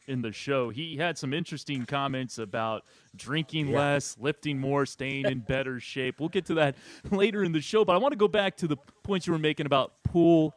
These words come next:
Speaker 1: and Wiggins, because those two combined for sixty-five points. They were both very efficient in the win over the Raptors, and they were also very, very good against the Detroit Pistons when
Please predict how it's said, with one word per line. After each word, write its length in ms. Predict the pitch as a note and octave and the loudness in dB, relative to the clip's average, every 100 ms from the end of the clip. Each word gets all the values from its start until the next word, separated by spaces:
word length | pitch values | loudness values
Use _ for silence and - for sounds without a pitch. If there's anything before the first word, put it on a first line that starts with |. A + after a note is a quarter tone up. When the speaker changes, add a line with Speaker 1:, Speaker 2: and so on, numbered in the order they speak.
| - | -6
Speaker 1:
and 220 | C#3 A2+ | -4 0
Wiggins, 320 | C#3 C3 A2 | 0 0 -6
because 380 | A#2+ - C#3+ - | -8 -4 -4 0
those 200 | F3 G3 | -2 0
two 160 | G#3+ G3 | -4 -4
combined 480 | E3 C#3+ D3 D3 | -2 0 0 0
for 140 | - B2+ | -4 -8
sixty-five 960 | - - F#3+ - F3+ - D#3 D3 C#3 | -8 -6 -6 -6 -12 -2 2 2 2
points. 320 | - C3+ C3+ - - - | -2 -4 -4 -8 -20 -2
They 100 | C#3 | -2
were 80 | B2+ | 0
both 240 | C3+ B2+ G2+ - | 0 -2 -4 0
very 440 | D3+ F#3+ G3+ F#3 | 2 4 2 -2
efficient 680 | C#3 B2 - E3+ E3 D3 C3 - _ | -6 -8 0 0 2 -2 -6 -10 _
in 160 | D#3+ D#3+ | 0 0
the 40 | |
win 200 | C#3+ E3 | 2 2
over 180 | D3+ C3 | 2 0
the 80 | B2 | -2
Raptors, 420 | C#3 G3 - C#3 | 0 0 -2 -2
and 140 | D3+ | 2
they 80 | E3 | 4
were 220 | D#3 D3 - - _ E3+ | 2 0 -6 -20 _ 2
also 400 | A#3+ - E3+ A#2+ | 2 4 0 -2
very, 520 | A2 E3 G#3 D#3+ C#3+ | 0 2 4 0 -2
very 340 | B2 E3 D3+ B2 | -2 0 0 -2
good 260 | D#3+ E3+ | -2 -2
against 300 | - C3+ C#3+ | -2 -4 -4
the 80 | C3 | -6
Detroit 440 | A#2+ A2 D#3+ D3 - | -10 -4 -2 -2 0
Pistons 640 | E3+ - D3 C3+ B2 - | -2 -2 -4 -4 -4 -12
when 460 | B2 C#3 C3 C3 | -6 -2 -2 -4